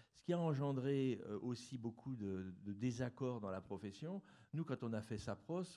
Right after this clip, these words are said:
mais on s'est fait tirer dessus. Moi, je me suis fait tirer dessus parce que je disais, euh, « Je ne chaptalise pas mes vins. » Je disais pas du mal des autres. Simplement, j'essayais d'expliquer mon vin,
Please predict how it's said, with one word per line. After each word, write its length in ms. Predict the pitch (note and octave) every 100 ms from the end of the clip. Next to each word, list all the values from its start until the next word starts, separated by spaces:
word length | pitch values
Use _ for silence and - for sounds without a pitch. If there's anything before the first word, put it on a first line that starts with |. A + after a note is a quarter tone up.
| G2+
mais 100 | G#2
on 140 | G2+ G2
s'est 180 | - F#2+
fait 220 | G#2+ F#2 -
tirer 180 | - G#2+
dessus. 260 | A2 E3+ C3
Moi, 120 | G2
je 80 | G2
me 80 |
suis 100 | F#2
fait 140 | G2 G2
tirer 220 | A2 B2+
dessus 260 | B2+ F3+ D3+ - - _
parce 120 | G#2+
que 100 | -
je 140 | G#2+ G2+
disais, 440 | G2+ A2 D3 G3+ - - _ _ _
euh, « 160 | A2+ G#2+
Je 120 | A2+
ne 60 | A#2+
chaptalise 480 | - A2 B2 A#2+ A#2
pas 140 | C3+
mes 140 | C3 A2
vins. » 280 | G#2 G2 F#2+ -
Je 80 | F2+
disais 220 | F#2 G2
pas 160 | G#2+
du 80 | A2
mal 140 | A#2 B2
des 180 | D3+
autres. 320 | F#3 F3 A2 G#2
Simplement, 440 | - G#2 A#2+ E3
j'essayais 340 | D#3 A#2+ - C#3
d'expliquer 440 | A#2+ - B2 C3+
mon 180 | B2 B2
vin, 320 | C#3 F3+ G#3